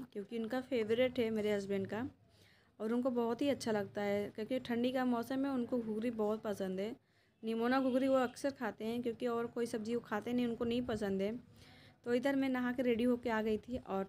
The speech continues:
थोड़ा सा चाय था, उसको गरमा दिए थे, क्योंकि नहाने के बाद मैं एक बार चाय तो पीती हूँ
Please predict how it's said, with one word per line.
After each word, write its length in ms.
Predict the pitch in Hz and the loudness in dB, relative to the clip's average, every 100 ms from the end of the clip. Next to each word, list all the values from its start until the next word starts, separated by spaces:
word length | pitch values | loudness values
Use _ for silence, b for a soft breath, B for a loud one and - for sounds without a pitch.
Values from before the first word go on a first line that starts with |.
| - | -2
थोड़ा 140 | 247 | -4
सा 140 | 262 269 | -2 -4
चाय 240 | 220 220 | -4 -4
था, 120 | 220 240 | -4 -6
उसको 200 | 220 214 | -4 -2
गरमा 320 | 214 196 196 | 0 0 -2
दिए 220 | 208 202 | -2 -2
थे, 140 | 196 233 | -4 -10
क्योंकि 260 | 220 240 | -6 -2
नहाने 220 | 226 202 | 0 0
के 60 | 208 | 0
बाद 140 | 220 | 0
मैं 240 | 220 226 240 b b b | 0 -2 -4 b b b
एक 160 | 220 220 | 0 2
बार 120 | 233 | 0
चाय 200 | 233 220 | 0 0
तो 120 | 220 226 | 0 0
पीती 300 | 220 202 208 | -2 0 -2
हूँ 200 | 202 | -2